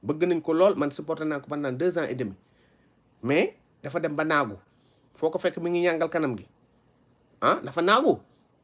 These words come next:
Na wàcce waat boppam. Yal na Yàlla delloo si waat xolam. Mu eggali liggéeyam.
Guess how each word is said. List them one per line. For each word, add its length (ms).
Na 140
wàcce 280
waat 180
boppam. 340
Yal 180
na 100
Yàlla 280
delloo 300
si 100
waat 160
xolam. 260
Mu 160
eggali 400
liggéeyam. 520